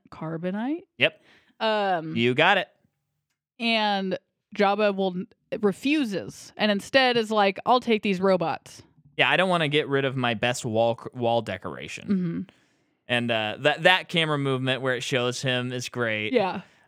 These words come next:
Speaker 2: Um, but then there's, there is that song, which I, is before Luke shows up.
Speaker 1: Yeah.
Speaker 2: And there's the dancer. Twi'lek, that's what they're called. The people with the crazy, um, tentacles on their heads.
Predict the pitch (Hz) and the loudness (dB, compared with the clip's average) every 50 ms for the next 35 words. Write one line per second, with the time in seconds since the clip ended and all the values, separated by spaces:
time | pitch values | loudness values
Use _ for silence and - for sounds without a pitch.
0 | _ _ - 131 127 123 117 113 110 104 101 104 123 - _ _ _ _ _ - | _ _ -2 0 0 0 0 -2 -4 -6 -6 -8 -10 -12 _ _ _ _ _ -20
1 | _ _ _ _ _ _ _ _ _ _ _ - 156 143 156 180 190 185 185 170 | _ _ _ _ _ _ _ _ _ _ _ 0 0 2 2 0 0 0 0 0
2 | 151 143 139 - - - 156 156 147 139 139 160 170 170 170 165 139 120 - - | 0 0 -4 -8 -2 0 2 2 2 0 -2 -4 -2 -2 0 0 0 -2 -4 -8
3 | - - - - - 202 202 208 175 139 117 107 104 104 107 117 151 156 - _ | -8 -8 -6 -2 0 0 2 2 2 2 0 -2 -4 -6 -6 -8 -8 -10 -12 _
4 | _ _ 139 139 - 147 131 123 120 113 113 101 62 - _ _ _ _ - 135 | _ _ -8 -4 -2 -2 -2 -2 -4 -4 -6 -8 -12 -16 _ _ _ _ -10 -8
5 | 131 131 135 - - 170 175 160 139 120 120 113 104 - - - 73 - - 64 | -6 -6 -6 -2 0 0 2 2 0 0 -4 -6 -6 -6 -8 -8 -8 -10 -12 -16
6 | 62 64 - _ _ _ _ _ _ _ - 175 170 175 170 - _ _ _ _ | -18 -20 -20 _ _ _ _ _ _ _ -10 -10 -10 -10 -12 -16 _ _ _ _
7 | _ - 135 131 131 127 123 117 117 113 113 127 120 117 - - 110 104 - 135 | _ -2 0 0 0 0 -2 -4 -4 -4 -4 -4 -4 -4 -6 -8 -8 -2 0 0
8 | 151 160 156 - - - 85 82 82 - _ _ _ _ _ _ _ _ _ _ | 0 0 -2 -4 -8 -12 -12 -14 -16 -18 _ _ _ _ _ _ _ _ _ _
9 | _ _ - - 196 180 165 127 104 85 - - - 147 143 139 - 151 - 120 | _ _ -2 0 2 2 2 0 -4 -10 -14 -8 -2 -2 -2 -2 -2 -6 -6 -6
10 | 107 - - 110 92 85 - - - - 127 113 - 117 113 107 - 107 - - | -6 -4 -4 -4 -4 -6 -8 -12 -10 -8 -8 -8 -6 -8 -8 -8 -10 -12 -8 -8
11 | 120 110 107 113 123 107 101 90 85 76 80 90 123 - _ _ _ _ _ _ | -6 -6 -6 -8 -8 -8 -8 -8 -10 -12 -14 -16 -20 -20 _ _ _ _ _ _
12 | _ _ - - _ _ _ _ _ _ _ _ - 143 120 117 120 - 104 101 | _ _ -20 -20 _ _ _ _ _ _ _ _ -6 -6 -6 -4 -8 -10 -10 -10
13 | 101 104 82 82 73 71 90 120 85 69 - - - - - | -10 -10 -10 -10 -12 -12 -12 -12 -12 -12 -12 -14 -16 -16 -18